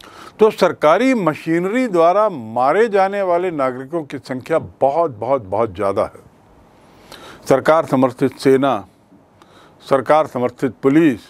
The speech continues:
इनके द्वारा आंदोलनकारियों को गोलियों से भून दिया जाता है, गोलियों का शिकार बनाया जाता है, बिना मुकदमा चलाए, बिना दोष साबित हुए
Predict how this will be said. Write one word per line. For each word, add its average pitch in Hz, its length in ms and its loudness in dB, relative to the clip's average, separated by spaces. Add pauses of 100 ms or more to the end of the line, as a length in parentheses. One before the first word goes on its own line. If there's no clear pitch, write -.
(1300)
इनके 139 320 4
द्वारा 143 300 4
आंदोलनकारियों 151 960 0
को 131 200 0 (1700)
गोलियों 151 400 4
से 131 140 2
भून 147 280 0
दिया 147 180 0
जाता 95 300 -10
है, - 140 -20 (1700)
गोलियों 156 320 4
का 127 140 4
शिकार 160 340 2
बनाया 120 300 0
जाता 92 300 -8
है, 87 180 -16 (1400)
बिना 160 260 6
मुकदमा 135 460 4
चलाए, 127 440 0 (920)
बिना 151 260 4
दोष 147 360 2
साबित 139 360 -4
हुए 101 200 -4